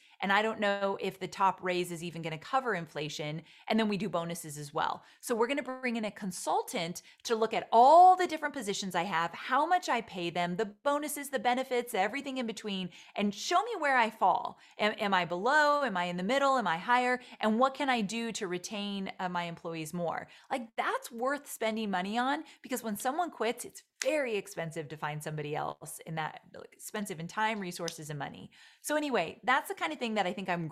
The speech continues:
growing toward, but I think that takes some money and takes some time.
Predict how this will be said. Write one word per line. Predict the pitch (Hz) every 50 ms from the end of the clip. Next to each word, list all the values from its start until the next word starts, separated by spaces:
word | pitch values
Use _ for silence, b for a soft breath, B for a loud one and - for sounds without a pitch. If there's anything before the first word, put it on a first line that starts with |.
| - -
growing | 156 156 156 175 170 175 190 214 226 226
toward, | 240 - 247 247 254 262 277 294 294 - B B B B B
but | 202 214 196 175 165 - - - _ _ _ _ _ _ -
I | 196 220
think | 220 269 269 262
that | 247 214 190 202
takes | - 202 196 -
some | - 185
money | 175 165 170 170 170 165
and | 160
takes | 151 160 151 - -
some | 151 156
time. | 151 - 147 - - - -